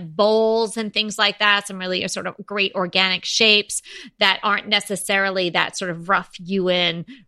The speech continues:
bread bowl, breadboard kind of look. So I think any kinds of woods, um, and like a bowl of fruit in the wood, or the,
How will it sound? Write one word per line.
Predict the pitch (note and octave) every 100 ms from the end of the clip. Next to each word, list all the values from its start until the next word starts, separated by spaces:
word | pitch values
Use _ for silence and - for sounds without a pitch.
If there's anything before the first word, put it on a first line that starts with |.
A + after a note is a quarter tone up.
| _
bread | - G3 F#3 F3
bowl, | F#3 F3+ F3+ F3+ F3
breadboard | F#3 F3 F3 - F3 F3+ F3
kind | - F#3+ F#3+
of | F#3 F3
look. | F#3 F#3+ G3+ - - - -
So | - B3 G#3 -
I | G#3 C4+
think | F4 G#3 -
any | A#3+ C#4+
kinds | - A#3 G#3 F3
of | F3 - -
woods, | E3 - F#3+ F3 - - - - -
um, | F3+ D#3 - B2 F2+ -
and | E3 -
like | - -
a | F3+
bowl | F3+ F#3 E3+
of | -
fruit | - F#4+ D#4+
in | D4+ D4
the | D4
wood, | C#4+ C#4 C4+ C4+ C4 B3 A3
or | D#3 C#3+ - - -
the, | D#3+ - G#3+